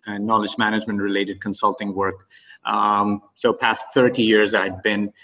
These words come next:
in, uh, U S. And, uh, <clears throat> so, so the journey to Dinar Standard with my professional background in strategy was, uh, nine eleven happened.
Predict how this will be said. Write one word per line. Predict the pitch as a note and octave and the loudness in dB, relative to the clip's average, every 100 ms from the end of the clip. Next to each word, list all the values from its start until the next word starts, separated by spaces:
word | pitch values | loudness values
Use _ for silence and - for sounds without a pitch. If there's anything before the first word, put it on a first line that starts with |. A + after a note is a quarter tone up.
| - - - | -20 -20 -4
in, | A#2 A2 G#2+ G#2 A2+ - | 0 2 2 0 -4 -8
uh, | G#2 G2+ G2+ | -6 -4 -4
U | G#2 G#2+ G#2+ | 0 2 2
S. | A2 C#3 - - - - | 2 0 -6 -12 -12 -4
And, | A#2 A2+ A#2+ A#2+ A2+ C3+ - | 0 2 2 2 0 -4 -2
uh, | B2 A#2+ A#2 A#2 A#2+ - - | 0 2 2 0 -2 -8 -2
<clears throat> | D3+ D3 D3 | -2 -2 -8
so, | - D#3 C#3+ C#3+ C#3+ - - | -2 4 8 8 4 -6 -6
so | - | -2
the | C#3+ | 0
journey | B2 E3+ F#3+ F#3+ | 2 4 4 2
to | F3+ | 0
Dinar | C#3 C3+ C3+ | 0 2 2
Standard | - C#3+ C#3 C3 - | 2 2 4 4 2
with | B2+ B2+ | 0 2
my | A#2+ | 0
professional | - A#2 C3+ - C3 | 0 -2 0 0 -2
background | A#2 A#2 G2+ A#2+ A2+ A2 A2 - _ _ | 2 2 2 4 4 2 -4 -16 _ _
in | A2+ A2+ A2+ G#2+ | -2 0 0 -2
strategy | - - A2+ A2 G#2+ A2 | -4 0 2 2 2 0
was, | G#2+ G#2+ G#2+ G#2+ A2 | 2 4 4 2 2
uh, | A2 G#2 G2 G2 G2 G2 - | 0 2 0 -2 -4 -8 -6
nine | B2 D3+ | 0 2
eleven | D#3+ C#3 B2 | 4 4 4
happened. | A#2 G2+ - G#2+ C#3 | 0 -2 -2 -6 -6